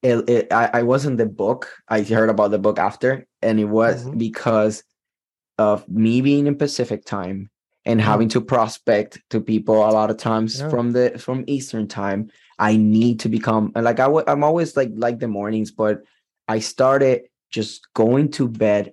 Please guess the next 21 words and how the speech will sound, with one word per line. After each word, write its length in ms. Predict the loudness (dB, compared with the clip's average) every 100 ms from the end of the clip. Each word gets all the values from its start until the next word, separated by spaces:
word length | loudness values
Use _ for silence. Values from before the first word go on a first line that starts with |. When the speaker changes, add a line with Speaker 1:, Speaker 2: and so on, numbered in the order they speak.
| -2
Speaker 1:
early. 380 | 2 2 0 0
I 80 | 0
don't, 240 | 0 -2 -2
I 60 |
don't 120 | -2
have 200 | -2 -2
an 80 | 0
alarm, 360 | 0 0 0 -2
and 120 | -4
I 40 | -4
wake 240 | -4 0
up 180 | -2 0
around 360 | 0 0 -2 -4
five 580 | -2 0 2 2 0 -2
or 160 | -2
a 80 | -2
little 220 | -2 0
bit 80 | 0
Speaker 2:
Yeah. 60 | 0
Speaker 1:
before 340 | -2 0 -2
five, 540 | 0 -2 0 0 0